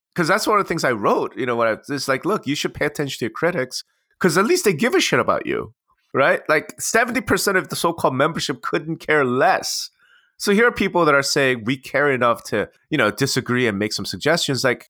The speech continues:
a way that they could have, N A R could have gone about this was, like, a warm embrace. Do you know what I'm saying?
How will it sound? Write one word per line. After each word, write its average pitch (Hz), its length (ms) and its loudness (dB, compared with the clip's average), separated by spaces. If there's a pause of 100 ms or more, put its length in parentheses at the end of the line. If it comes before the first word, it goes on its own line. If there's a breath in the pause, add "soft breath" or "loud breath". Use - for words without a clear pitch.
(120)
a 147 80 4
way 170 300 4
that 185 180 0
they 147 100 2
could 139 200 -2
have, 101 100 -8 (120)
N 131 140 0
A 131 100 0
R 117 120 2
could - 220 -4
have 123 120 -6
gone 104 180 0
about 98 280 -2
this 92 180 -8
was, 87 180 -4
like, 90 160 -2
a 95 80 -2
warm 95 360 0
embrace. - 600 -6 (220)
Do - 60 -8
you 90 40 -2
know 90 40 0
what 90 60 0
I'm 87 60 -10
saying? 98 300 -4